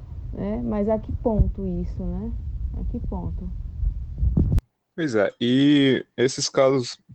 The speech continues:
Speaker 2: não acontecem somente nas empresas. Como disse anteriormente,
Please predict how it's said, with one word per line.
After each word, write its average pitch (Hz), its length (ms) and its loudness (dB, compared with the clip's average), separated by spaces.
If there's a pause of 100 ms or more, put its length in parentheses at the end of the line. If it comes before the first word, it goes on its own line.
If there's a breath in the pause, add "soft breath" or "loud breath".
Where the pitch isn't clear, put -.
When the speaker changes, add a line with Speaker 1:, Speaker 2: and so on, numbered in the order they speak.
(280)
Speaker 2:
não 107 220 2
acontecem 107 540 0
somente 113 1200 0
nas 101 380 0
empresas. 95 680 0 (240)
Como 98 500 0
disse 107 300 -2
anteriormente, 110 720 2